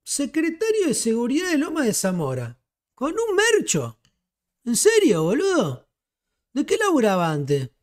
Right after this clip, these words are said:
Nadie del periodismo se va a preguntar qué hace el secretario de Seguridad de Loma de Zamora con un Mercedes-Benz de setenta lucas verde.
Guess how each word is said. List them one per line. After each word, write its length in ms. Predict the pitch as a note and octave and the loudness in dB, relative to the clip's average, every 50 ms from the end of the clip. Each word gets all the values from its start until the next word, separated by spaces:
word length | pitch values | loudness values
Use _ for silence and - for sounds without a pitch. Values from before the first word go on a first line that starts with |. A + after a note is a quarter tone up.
| _ _ _ | _ _ _
Nadie 420 | C#4+ G4+ A4+ B4 A#4 A#4+ F4 C#4+ | -4 -2 0 0 0 2 2 2
del 180 | G#3 G3+ F#3 D#3 | 4 2 2 2
periodismo 480 | - F3+ F3+ G3 C4 D#4+ F4+ - D#4+ G#3 | 0 2 2 4 2 2 2 0 0 0
se 140 | - G3 | 2 2
va 80 | G#3+ C4+ | 2 2
a 60 | - - | 2 2
preguntar 640 | A#3+ G#3+ F3+ D#3+ D#3 C#3+ - A#3 C#4+ D#4 - - | 2 2 2 2 -2 -2 0 0 0 0 0 -4
qué 160 | - A3+ A#3 B3 | -2 -2 0 2
hace 520 | C#4 D4+ - - - C4 B3 C4+ - G3 | 2 0 0 0 0 0 0 0 -2 -2
el 80 | E3+ - | -2 -2
secretario 720 | - F3+ D#3 F3 E3 E3 D#3+ A#3 B3+ C4 C#4 B3 G#3+ G3 | -2 -2 -2 0 -2 -2 0 0 0 0 2 2 2 2
de 120 | F3+ E3 | 0 -2
Seguridad 360 | - - E3 E3 E3 F#3+ A#3+ B3 | -2 -2 0 0 2 2 2 2
de 40 | |
Loma 220 | A#3 A#3+ B3 C4 A3 | 0 0 0 0 -2
de 40 | - | -2
Zamora 460 | - - D3+ E3 G3+ B3+ C4 A#3 E3 | -2 -2 -2 0 0 0 0 0 0
con 120 | D3+ D#3+ | 0 0
un 120 | A3+ B3+ A#3 | 0 0 0
Mercedes-Benz 600 | G3 D#3+ - - A#3 A#3+ F#3+ F3 G#3 B3+ B3 G3+ | -2 -2 0 2 2 2 2 2 0 0 0 0
de 80 | F#3 | 0
setenta 520 | - - D#3 C#3 - B3 C4+ A#3+ - D#3+ E3+ | 0 -2 0 0 2 0 0 0 0 0 0
lucas 280 | G3+ G#3+ - G3+ D#3 | 0 2 2 2 2
verde. 480 | E3 G#3 B3+ D4 C#4+ A3+ D#3+ A2+ A2 | 2 2 0 2 0 0 -2 -2 -6